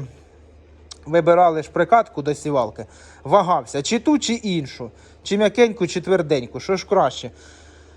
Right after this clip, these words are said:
Ну, всі в основному беруть тверду, всі в основному. Інколи там дехто беруть м'яку. Яка краще, не знаю. Які ваші думки? Напишіть. Скажіть, що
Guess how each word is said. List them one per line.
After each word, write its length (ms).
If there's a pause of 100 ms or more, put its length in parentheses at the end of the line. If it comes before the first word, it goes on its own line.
(320)
Ну, 200
всі 320
в 40
основному 600
беруть 500 (100)
тверду, 440 (340)
всі 220
в 40
основному. 600
Інколи 540
там 240
дехто 680
беруть 400
м'яку. 300
Яка 300
краще, 420
не 120
знаю. 340 (140)
Які 260
ваші 280
думки? 300
Напишіть. 540 (560)
Скажіть, 460
що 460